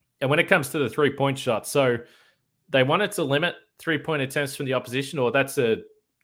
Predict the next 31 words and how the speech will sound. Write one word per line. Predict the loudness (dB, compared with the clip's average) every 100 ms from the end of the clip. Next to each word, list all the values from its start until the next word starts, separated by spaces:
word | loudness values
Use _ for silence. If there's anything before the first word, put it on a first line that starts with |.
| -14
a | -4
general | -2 0 -4
theory | -2 0 2 2
that | -2
we've | -6 -4
heard | -2 -2 -2
passed | 0 0 -4
on | -6
from | -8 -10 -6
Bud | -2 0 -2
and | -6
obviously | -8 -10 -10 -8
Charles | -6 -6 -6
Lee | -8 -8
as | -2
well, | 0 0
and |
it's | -2
been | -8 -8
reported | -6 0 2 2 0
by, | -2 -2 -4 -20 _ _ _ _
uh, | -14
specifically | -10 0 0 0 -4 -4
our | -4
man | -4 -6 -4
Eric | -6 -6
Nehm | -6 -6 -6
at | -8
The | -8
Athletic. | -6 -2 0 0 4
But | 4